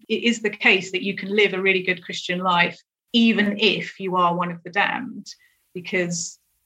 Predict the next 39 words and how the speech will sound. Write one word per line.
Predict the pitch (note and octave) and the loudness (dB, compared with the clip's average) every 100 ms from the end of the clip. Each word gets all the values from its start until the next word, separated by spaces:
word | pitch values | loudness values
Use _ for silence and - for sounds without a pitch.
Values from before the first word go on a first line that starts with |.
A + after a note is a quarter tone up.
| _ | _
you | - F3+ | -6 -2
know, | |
you | F#3 G3 | 0 -2
can | - | -2
fall | F3 - A3 G3 F3+ | -6 0 2 4 2
away | F#3 F#3+ F#3+ F#3+ | 2 4 4 2
from | F#3+ - F3+ F3 | -2 -6 -4 0
your | E3+ E3+ E3+ | 0 0 -2
good | - F3 | -4 -4
behaviour | - F3 F3 E3+ | -2 0 0 0
and | E3+ E3+ F3 | -2 -2 -2
end | F3+ F3 | -2 -2
up | E3+ - - - | -4 -6 -10 -4
revealing | F3+ F3+ F#3+ F3+ | -2 0 -2 0
your | E3+ | -2
true | F3 A3 G#3 | 0 0 0
nature, | F3 - - F3+ F3+ _ | -2 -8 -10 -12 -14 _
as | E3+ | -20
it | - | -14
were. | F#3+ F3 G3+ F#3+ _ - - | -6 -6 -6 -10 _ -14 -2
And | A3 A#3+ | 2 4
that | C#4+ | 6
might | B3 A#3+ | 6 6
happen | B3 A#3 F#3 | 4 2 -2
on | F3+ | -2
the | |
deathbed. | F3+ G3+ - - - - _ _ _ _ | 0 0 -2 -12 -14 -14 _ _ _ _
So | - | 0
if | G3 G#3+ | 0 4
you | A#3 A#3 | 2 2
were | |
to | G3+ - | 0 -4
fall | - A3 G3+ | -2 0 2
into | F#3+ F#3 F#3+ | 0 -2 -8
despair | F3+ F3 - F#3+ F3+ - E3+ | -10 -8 2 2 2 -2 -6
on | F3+ | -6
the | F3 | -4
deathbed, | F3+ F3 - - - - - | -4 -6 -4 -4 -4 -6 -4
then | F3 F3+ F3 E3+ | -2 -2 -4 -8